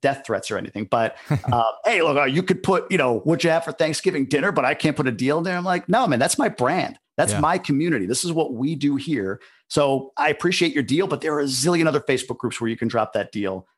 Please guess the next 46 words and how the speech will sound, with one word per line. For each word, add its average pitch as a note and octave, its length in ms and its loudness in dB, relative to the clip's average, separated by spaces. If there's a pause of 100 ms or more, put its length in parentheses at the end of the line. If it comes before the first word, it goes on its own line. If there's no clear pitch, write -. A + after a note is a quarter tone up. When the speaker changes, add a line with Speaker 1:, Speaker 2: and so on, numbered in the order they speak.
(120)
Speaker 1:
and, A#2 260 0
and - 80 -2
people C3 220 -4
will A2 100 -4
find G#2+ 220 0
it F#2+ 40 -4
if F#2 80 -10
they F#2+ 100 -6
want F#2 240 -4
to." F#2 100 -12
But F#2+ 220 -6 (240)
what B2+ 140 0
makes D3 220 0
our C#3+ 80 2
community B2 380 0
thrive G#2+ 500 -2
is - 160 -8
that G2 160 -4
we're G#2 80 -8
people - 340 -10
first, - 440 -6 (240)
uh, F#2+ 160 0
before G#2 320 -6
we're F2+ 140 -4
investors. - 480 -10 (460)
Speaker 2:
That's G#2 220 -6
so G2 140 -8
good. F#2+ 220 -8
How C3+ 120 -2
did F#3+ 140 0
you F#3+ 60 0
navigate D3 400 0
covid G2 380 0 (200)
during G#2 140 0
the G2 60 0
meetups? F#2+ 260 -4
Did G2 100 -6
you G#2+ 80 -2
guys G2+ 100 -4
stop F#2 200 -2
meeting? C3+ 320 2
Did G#2 60 0
you G2 60 0
go G2 60 -2
online? G#2+ 500 -2
What, G2 140 -2